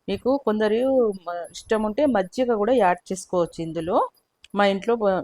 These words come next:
మజ్జిగ తినరండి మా పిల్లలు, అందుకని నేను ఇందులో యాడ్ చేయలేను. మీకు ఇష్టం ఉంటే స్టవ్ కట్టేసినాక ఇందులో కొంచెం మజ్జిగ కూడా యాడ్ చేసుకుంటే బాగుంటుంది టేస్ట్.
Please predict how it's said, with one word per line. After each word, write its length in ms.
మజ్జిగ 420
తినరండి 560
మా 160
పిల్లలు, 420
అందుకని 440
నేను 200
ఇందులో 280
యాడ్ 260
చేయలేను. 460
మీకు 140
ఇష్టం 300
ఉంటే 300
స్టవ్ 280
కట్టేసినాక 760
ఇందులో 300
కొంచెం 280
మజ్జిగ 440
కూడా 200
యాడ్ 300
చేసుకుంటే 540
బాగుంటుంది 640
టేస్ట్. 400